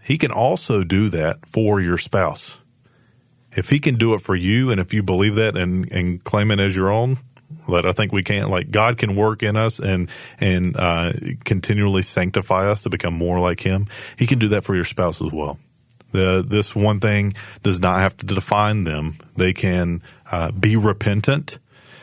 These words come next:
um, and understand that, that what they did was, uh, sinful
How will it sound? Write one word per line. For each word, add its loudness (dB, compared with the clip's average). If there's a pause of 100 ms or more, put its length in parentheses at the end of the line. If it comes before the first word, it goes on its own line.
(220)
um, 0 (720)
and 2
understand 0 (320)
that, 4 (180)
that 0
what 2
they 2
did -2
was, 0 (220)
uh, -2
sinful -2